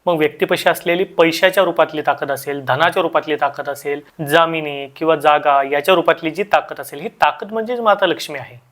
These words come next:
आणि ज्याच्यावरती माता लक्ष्मी प्रसन्न होते, मग त्याचं विचारायचंच काय? हिंदीमध्ये आपल्याला एक आशीर्वाद रूपी कहावत आहे, "दिन दुगना रात चौगुनी तरक्की करो." ही तरक्की म्हणजे कोण आहे? ही तरक्की म्हणजेच माता लक्ष्मी आहे. म्हणजेच माता लक्ष्मी हीच व्यक्तीची वेल्थ किंवा पॉवर किंवा त्याला मिळणारं सुख,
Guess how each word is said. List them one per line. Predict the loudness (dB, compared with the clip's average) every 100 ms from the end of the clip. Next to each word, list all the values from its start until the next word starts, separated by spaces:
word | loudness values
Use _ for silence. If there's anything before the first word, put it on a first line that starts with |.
| _ -8
आणि | -4
ज्याच्यावरती | -2 0 2 2 2
माता | 2 4
लक्ष्मी | 2 0 -4
प्रसन्न | -2 -2 0 0
होते, | 0
मग | -2
त्याचं | -2 -2 -2
विचारायचंच | -2 2 2 0 -6
काय? | -8 -14 _ _ _ _ -4
हिंदीमध्ये | -2 0 2 4
आपल्याला | 2 2 0
एक | 0 -4 _
आशीर्वाद | -2 0 2 2 2
रूपी | -4 0
कहावत | 2 2 0
आहे, | -2 -4 -8 -18 -4
"दिन | 0 2 4
दुगना | 4 6 6
रात | 4
चौगुनी | 2 0 0 0 0
तरक्की | 0 2 -2
करो." | -2 -2
ही | -4 0
तरक्की | 2 2 -2
म्हणजे | -2 -2 -2
कोण | 0 0
आहे? | 0 -4
ही | -4
तरक्की | -4 -2 -4
म्हणजेच | -4 -4 -2
माता | 0 0
लक्ष्मी | -2 -2 -12
आहे. | -16 -20 _ _ _
म्हणजेच | -2 2 2 2
माता | 0 2 2
लक्ष्मी | 2 0 -4 -4
हीच | -2 -2 -2
व्यक्तीची | -4 -6 -6 0
वेल्थ | 2 2 -2 -18 -4
किंवा | 0 2
पॉवर | 4 4 4 0
किंवा | -2 -2 0
त्याला | 0 0
मिळणारं | -2 -2 -2
सुख, | -2 -4 -2